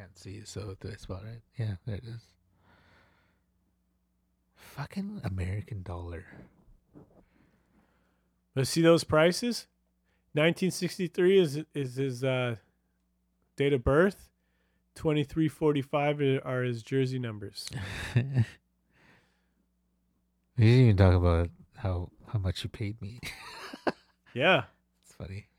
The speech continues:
Speaker 1: Yeah, I love how you're keeping it. Ships when available in one to two days. That, yeah, that's,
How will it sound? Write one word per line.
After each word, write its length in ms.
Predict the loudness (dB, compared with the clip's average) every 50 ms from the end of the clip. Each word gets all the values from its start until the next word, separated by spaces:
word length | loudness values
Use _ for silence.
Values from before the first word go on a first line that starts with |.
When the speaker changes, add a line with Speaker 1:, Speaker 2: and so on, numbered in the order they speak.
| _ -4
Speaker 1:
Yeah, 220 | 0 2 4 6 6
I 80 | 6
love 200 | 6 6 6 6
how 80 | 6 6
you're 140 | 4 4 0
keeping 340 | -2 -4 -6 -4 -4 -2 -2
it. 120 | -2 -4 -6 _ _ _ -20 _ -20 -20 -20 -20 -20 -20 _ _
Ships 380 | -8 0 4 4 4 4 4 4
when 100 | 6 8
available 600 | 8 10 12 12 12 12 12 10 8 6 4 2 _ _ _ _ _ _ _ _ _ -2
in 360 | 2 4 4 4 4 4 2 2
one 240 | 0 0 -2 -4 -8
to 60 | -8
two 240 | -8 -6 -6 -8 -10 -14 -20 _ _ _ _ -10
days. 480 | -6 -6 -6 -6 -6 -8 -12 -14 -16 -18 -20 _ -4
That, 180 | -4 -2 -2 0
yeah, 160 | 0 2 2
that's, 420 | 2 0 -2 -6 -14 -20 -20 -20